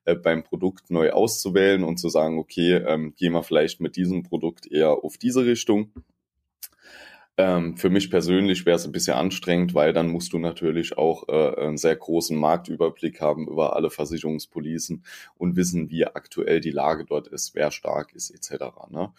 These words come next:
Ähm, aber ist natürlich auch eine coole Sache, ist aber somit noch mal ein bisschen anders da als ein Mehrfachagent, weil er halt wirklich alle Versicherungen vertreiben kann.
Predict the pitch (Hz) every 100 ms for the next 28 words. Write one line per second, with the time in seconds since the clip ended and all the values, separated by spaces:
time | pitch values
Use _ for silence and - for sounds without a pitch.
0 | - - - - 85 85 80 90 95 127
1 | - 104 - 107 92 92 90 95 98 98
2 | - 92 90 90 98 147 180 - - -
3 | - 104 113 - 101 95 92 98 95 92
4 | 92 87 87 90 76 76 90 90 92 87
5 | - 82 - 78 82 87 92 82 85 -
6 | 82 85 - 78 80 78 78 76 78 -
7 | 78 - 71 80 85 78 73 78 76 78
8 | 71 76 - 78 73 67 -